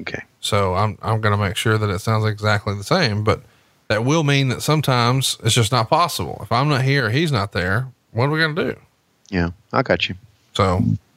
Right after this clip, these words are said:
Speaker 2: I'll have some more free time. And on those days, uh, you know, where I would normally be at home taping,
Speaker 1: Mm-hmm.
Speaker 2: but Bruce can't because he's, you know, off
Speaker 1: Yeah.
Speaker 2: yonder, then we'll, we'll just,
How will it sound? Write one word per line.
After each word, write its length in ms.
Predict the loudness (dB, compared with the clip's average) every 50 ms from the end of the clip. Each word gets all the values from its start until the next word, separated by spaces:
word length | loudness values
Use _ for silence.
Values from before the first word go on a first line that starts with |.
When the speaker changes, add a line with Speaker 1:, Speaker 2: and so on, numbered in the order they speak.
| _ _ _ _ _ _ _ _ _ _ _ 0
Speaker 2:
I'll 80 | 2
have 140 | 2 2 0
some 80 | 0 0
more 80 | -2 0
free 200 | 0 -2 -4 -2
time. 360 | -2 -2 -2 -2 -2 -4 -4 -4
And 120 | -4 -2
on 100 | -2 0
those 220 | 0 2 0 0 2
days, 520 | 2 0 2 2 0 -2 -4 -6 -10 -12 _ _ _ _ _ _ _ _ _ _ _ _ _ _ _ -4 -2
uh, 280 | 2 2 2 2 2 0
you 80 | 0 0
know, 100 | 0 0
where 100 | 2 2
I 80 | 2 2
would 100 | 2 0
normally 260 | 0 0 0 0 -2
be 140 | -2 -4 -4
at 100 | -4 -4
home 320 | -2 0 0 0 0 -2
taping, 500 | -2 -2 -2 -2 -2 -4 -6 -6 -6 -10 -16 _ _ _ _ _ _ _ _ _ -8
Speaker 1:
Mm-hmm. 220 | -6 -4 -4 -2
Speaker 2:
but 220 | 0 0 0 2 2
Bruce 220 | 2 2 2 0
can't 340 | 0 0 2 2 0 0 -2
because 300 | -2 0 2 2 2 2
he's, 320 | 2 0 0 0 -2 -6 -6
you 140 | -8 -10
know, 180 | -10 -10 -14 -16 -18 _ _ _ _ _ _ _ _ _ _ _ _ -2
off 200 | 0 0 0 2
Speaker 1:
Yeah. 100 | 0 2
Speaker 2:
yonder, 460 | 2 2 2 2 2 2 0 0 -2 -2
then 240 | 0 0 2 2 2
we'll, 220 | 2 2 2 0
we'll 220 | 0 0 0 0 0
just, 360 | 2 0 0 0 -2 -6